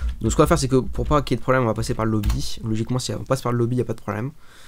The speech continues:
Donc, euh, je sais pas quel est la, voilà, je sais pas pourquoi ça fait des bugs de chunk comme ça. Je sais pas si c'est moi qui ai f-, qui ai merdé une option. C'est possible, encore une fois, mais, euh, voilà, je ne sais pas.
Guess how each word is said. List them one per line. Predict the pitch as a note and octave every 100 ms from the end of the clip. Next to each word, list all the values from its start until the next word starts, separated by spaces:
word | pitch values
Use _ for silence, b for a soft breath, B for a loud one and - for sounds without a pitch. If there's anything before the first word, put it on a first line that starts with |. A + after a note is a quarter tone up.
| B B B B -
Donc, | A2 A2 -
euh, | A2 G#2+ G2+ G2+ G2+ G2+ G2+ A2+ - - - - - -
je | A#2
sais |
pas | -
quel | F#3+ C3+
est |
la, | B2
voilà, | B2+ A#2+ G#2+
je |
sais | -
pas | D3+
pourquoi | D3+
ça | C#3
fait | B2+
des | A#2+
bugs | A2+ B2
de | A#2+
chunk | A2+ B2+
comme | A#2+ G#2+
ça. | -
Je | G#2
sais | -
pas | -
si | -
c'est | -
moi | A#2 G#2+
qui | -
ai |
f-, | - - - - - - -
qui | -
ai | A2
merdé | A2+ A#2+
une |
option. | A2+ - A#2 B2+ B B B B B B B -
C'est | - - -
possible, | C3 C3 - C#3
encore | A#2 A2
une | A2
fois, | - C3
mais, | A#2 G#2+
euh, | G#2 G2+ G#2 G2+ G2+ G#2 G2+ - - - - - - - - - -
voilà, | A#2 -
je | A#2+
ne | G#2+
sais | -
pas. | -